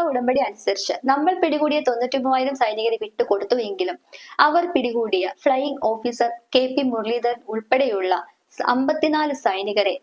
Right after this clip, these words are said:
അവർ ഇന്നും വിട്ടുകൊടുത്തോ അതോ എന്തോ നമുക്ക് അവരെ കിട്ടിയിട്ടില്ല. എന്തു വന്നാലും കെ പി മുരളീധരൻ സൈനികൻ ജീവൻ വെടിഞ്ഞത് രാജ്യത്തിനു വേണ്ടിയാണ്. മഹാവീർ ചക്ര പോലുള്ള ബഹുമതികൾക്കായി അദ്ദേഹത്തിന്റെ പേര് ഉയർന്നുവെങ്കിലും ചില സാങ്കേതിക കാരണങ്ങൾ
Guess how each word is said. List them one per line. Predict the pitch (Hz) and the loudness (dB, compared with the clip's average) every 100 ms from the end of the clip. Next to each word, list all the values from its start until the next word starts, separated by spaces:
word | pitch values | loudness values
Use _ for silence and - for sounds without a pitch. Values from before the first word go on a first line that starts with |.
| _ - 233 | _ -2 0
അവർ | 240 220 | 0 -2
ഇന്നും | 220 247 226 208 | -2 -4 -6 -8
വിട്ടുകൊടുത്തോ | 226 - 262 233 233 262 277 - | -8 -4 0 0 2 0 0 -2
അതോ | 220 220 220 - 233 | -2 -2 -4 -4 -2
എന്തോ | 269 330 269 | 0 0 0
നമുക്ക് | 240 294 302 | -2 0 0
അവരെ | 220 220 208 | 0 -4 -6
കിട്ടിയിട്ടില്ല. | - 262 202 - _ _ _ _ _ _ _ _ _ - 262 | -4 -4 -4 -10 _ _ _ _ _ _ _ _ _ -4 -2
എന്തു | 277 330 | 2 2
വന്നാലും | 311 311 320 339 | 2 0 -2 0
കെ | 254 240 | 0 2
പി | 254 247 | 0 0
മുരളീധരൻ | 226 226 214 220 208 - | 0 0 0 -2 -6 -4
സൈനികൻ | 226 208 202 202 202 - - 214 | -2 0 -2 0 -2 -2 -10 -2
ജീവൻ | 262 262 269 214 | 0 2 0 0
വെടിഞ്ഞത് | 202 202 202 233 214 | 0 0 -2 -2 0
രാജ്യത്തിനു | 208 220 240 226 208 | 2 0 -2 -4 -4
വേണ്ടിയാണ്. | 190 190 185 185 185 _ _ - _ - 254 | -2 0 0 0 -4 _ _ -20 _ -2 0
മഹാവീർ | 277 311 311 330 311 | 0 -2 0 -2 0
ചക്ര | 262 240 247 | 0 0 -2
പോലുള്ള | 233 226 220 | -2 -2 -2
ബഹുമതികൾക്കായി | 220 240 240 247 240 240 226 - | -2 -2 -2 -2 -2 -2 -2 -4
അദ്ദേഹത്തിന്റെ | 220 240 247 240 240 | -2 -2 -2 -4 -2
പേര് | 220 220 | -2 0
ഉയർന്നുവെങ്കിലും | 202 202 220 202 - 190 - | -2 -2 -6 -8 -10 -10 -8
ചില | - 233 226 | -6 -4 -2
സാങ്കേതിക | 226 226 240 254 262 220 | -4 -2 -4 -4 -4 -2
കാരണങ്ങൾ | 208 208 233 | -2 -2 -2